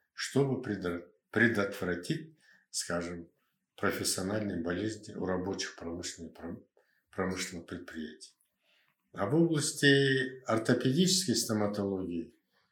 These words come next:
я являюсь, э,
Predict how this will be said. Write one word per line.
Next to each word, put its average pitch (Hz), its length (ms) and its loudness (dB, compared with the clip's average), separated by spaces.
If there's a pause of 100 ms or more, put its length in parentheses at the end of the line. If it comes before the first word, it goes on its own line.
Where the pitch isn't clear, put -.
(360)
я 113 120 4
являюсь, 123 880 6
э, 92 720 -4